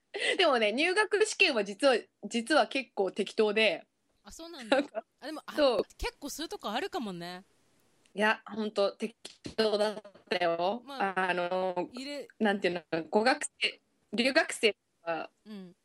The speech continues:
Speaker 1: 入れたらお金になるからさ。
Speaker 2: そうそうそう。結局そこだよね。
Speaker 1: そうそう。そういう、まあ、そういうふうに、そうそう。
Speaker 2: あの
Speaker 1: 私は踏んでるんだけどね。実際だったか知らないけど。
Speaker 2: いや、でもそれはね、絶対ね、学校もビジネスだから、本当あるよ。だって留学生料金って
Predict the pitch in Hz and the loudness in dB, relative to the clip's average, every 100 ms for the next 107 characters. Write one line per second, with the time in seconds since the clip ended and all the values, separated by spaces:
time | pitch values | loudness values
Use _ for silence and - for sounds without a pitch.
0 | _ _ - 214 226 269 190 208 233 233 | _ _ 0 2 4 4 4 2 2 2
1 | 240 - - - - - 262 - 247 - | 0 -2 -4 -2 -2 -2 -4 -6 -6 -8
2 | 269 381 415 440 415 - - 311 - 285 | -8 -4 -2 -2 -2 -2 -2 -2 2 4
3 | 302 302 - - 240 214 311 339 311 339 | 6 4 2 2 2 4 6 6 2 -4
4 | 233 - _ _ - 226 226 220 175 - | -12 -20 _ _ -2 -2 -2 -6 -8 -8
5 | - 254 311 392 403 320 254 262 247 180 | 2 4 6 6 4 4 4 4 4 -2
6 | 175 190 254 - - 214 185 196 202 196 | -6 -4 -4 -4 -4 -4 -2 -2 -2 -2
7 | 185 - 226 294 285 277 - 285 277 269 | -2 0 0 0 -4 -4 -2 -2 -2 -4
8 | 202 262 - _ - 294 294 277 - 247 | -2 -2 -4 _ -4 -2 -2 -4 -2 -4
9 | - 285 277 277 269 262 240 185 185 180 | -4 -4 -4 -6 -6 -8 -8 -8 -6 -6
10 | 220 277 - 277 247 190 214 202 214 285 | -6 -6 -4 -4 -2 -4 -4 -6 -6 -6
11 | 320 - 339 330 339 - 220 - | -8 -8 -6 -2 -4 -6 -10 -8